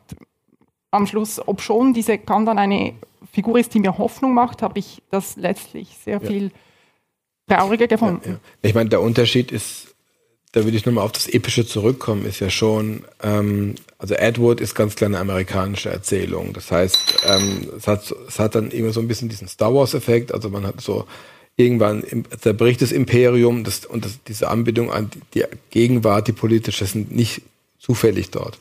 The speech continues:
Speaker 2: Und, ähm, Kanada ist das gute Beispiel und irgendwann kippt das alles, ne? Und dann wird alles aufgedeckt und dann,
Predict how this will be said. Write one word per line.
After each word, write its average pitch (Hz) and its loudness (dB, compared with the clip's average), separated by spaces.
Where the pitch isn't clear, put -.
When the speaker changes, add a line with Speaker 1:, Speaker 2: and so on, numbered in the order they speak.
Speaker 2:
Und, 104 0
ähm, 107 0
Kanada 117 4
ist - -2
das - -8
gute 113 0
Beispiel 120 2
und 110 -2
irgendwann 139 4
kippt 131 0
das 113 2
alles, 98 -2
ne? 110 2
Und 113 -2
dann 104 -2
wird 110 -2
alles 104 -2
aufgedeckt 113 2
und 107 -2
dann, 107 -2